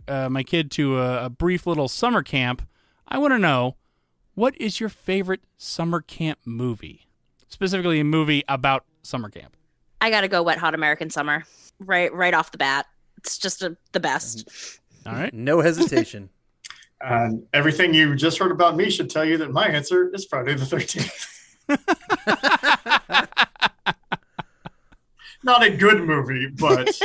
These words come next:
Speaker 2: <laughs>
Speaker 4: of, an important one.
Speaker 1: A-, Adam, what would have you picked?
Speaker 3: Without question,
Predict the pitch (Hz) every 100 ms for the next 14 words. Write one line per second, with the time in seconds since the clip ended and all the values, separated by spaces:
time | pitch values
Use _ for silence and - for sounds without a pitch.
0 | - - - 214 247 214 202 185 - 165
1 | 113 101 107 - _ _ 277 285 370 -
2 | 247 294 302 247 _ _ _ _ 294 311
3 | 220 185 160 - 117 - - _ _ _
4 | _ _ _ _ - 139 156 262 247 226
5 | 160 - 196 170 139 120 117